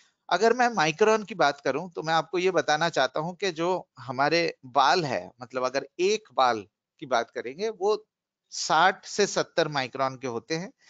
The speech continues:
तो आप ये समझ सकते हैं कि दस माइक्रोन मतलब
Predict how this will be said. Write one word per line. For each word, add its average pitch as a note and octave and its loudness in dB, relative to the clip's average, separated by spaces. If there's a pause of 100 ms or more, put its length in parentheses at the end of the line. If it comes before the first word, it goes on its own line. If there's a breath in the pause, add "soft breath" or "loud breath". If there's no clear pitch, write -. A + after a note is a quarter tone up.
(380 loud breath)
तो F#3 4
आप D#3+ 4
ये F#3+ 2
समझ F#3 0
सकते - -2
हैं G3+ -2
कि G#3 -2
दस F3+ 0
माइक्रोन E3 -2
मतलब D3+ -4